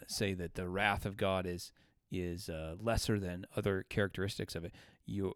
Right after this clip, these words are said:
that, that, that's not true. And then he goes on and he says, "God is not just. That is, he does not act in the way that is right. He does not do what is proper to a judge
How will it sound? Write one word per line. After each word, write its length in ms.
that, 420
that, 180
that's 260
not 180
true. 380
And 80
then 100
he 60
goes 160
on 140
and 100
he 60
says, 300
"God 280
is 160
not 340
just. 600
That 140
is, 200
he 160
does 160
not 240
act 360
in 60
the 80
way 200
that 160
is 140
right. 420
He 120
does 180
not 220
do 180
what 100
is 100
proper 380
to 180
a 60
judge 560